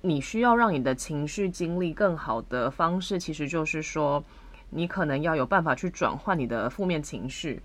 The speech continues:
然后甚至说在工作中去找到一些好朋友，或是说和一些积极思考或是快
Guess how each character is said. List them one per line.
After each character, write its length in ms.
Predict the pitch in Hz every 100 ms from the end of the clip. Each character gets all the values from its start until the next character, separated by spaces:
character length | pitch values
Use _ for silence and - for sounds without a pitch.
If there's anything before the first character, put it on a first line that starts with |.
| - - - -
然 100 | 151
后 120 | 156
甚 180 | 156 180
至 140 | 165 165
说 200 | - 160
在 160 | 175
工 240 | 170 180 196
作 220 | 220 180
中 180 | 175 170
去 140 | 185
找 160 | 151 127
到 160 | 156
一 40 | 160
些 120 | 170
好 160 | 156
朋 220 | 123 139 147
友， 100 | 131
或 140 | 165
是 120 | 160
说 140 | 156 151
和 180 | 160
一 60 | 151
些 160 | 151 156
积 160 | 202
极 100 | 185
思 220 | 160 -
考 280 | 175 - 127
或 180 | - 160
是 100 | 165
快 300 | - 202 180